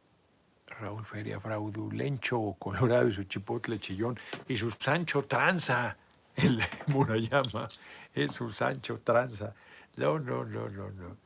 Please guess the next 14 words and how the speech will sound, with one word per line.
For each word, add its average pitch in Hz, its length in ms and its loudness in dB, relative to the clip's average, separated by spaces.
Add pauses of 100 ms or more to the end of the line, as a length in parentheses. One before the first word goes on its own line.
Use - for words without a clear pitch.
(240)
Bueno, 131 400 0 (200)
nos 127 180 -2
vemos. 139 500 0 (480)
No 143 80 2
se 135 100 -2
pierdan 135 420 2
mañana 127 380 -2
mi 107 140 -2
videocolumna, 117 800 -4
El 107 180 -4
ine 127 340 -6
al 98 160 -8
chipotle, 87 640 -8 (800)
en 104 320 0